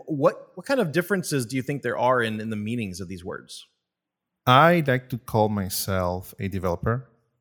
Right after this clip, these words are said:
Speaker 2: Um, I think that a coder, you can be a coder without having any type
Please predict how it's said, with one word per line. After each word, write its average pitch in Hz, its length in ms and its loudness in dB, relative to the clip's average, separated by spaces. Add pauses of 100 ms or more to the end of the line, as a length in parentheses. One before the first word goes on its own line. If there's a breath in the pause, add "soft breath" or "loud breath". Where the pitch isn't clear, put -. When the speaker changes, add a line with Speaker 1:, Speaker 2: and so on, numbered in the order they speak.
(640)
Speaker 2:
Um, 87 680 0 (1120)
I 127 80 4
think 123 520 -2
that 98 540 2 (320)
a 101 340 -4 (560)
coder, 113 600 4 (540)
you 123 180 -4
can 170 180 0
be 135 160 0
a 131 40 0
coder 110 600 0
without 101 640 0
having 98 840 -6
any 92 480 -6 (100)
type 90 320 -4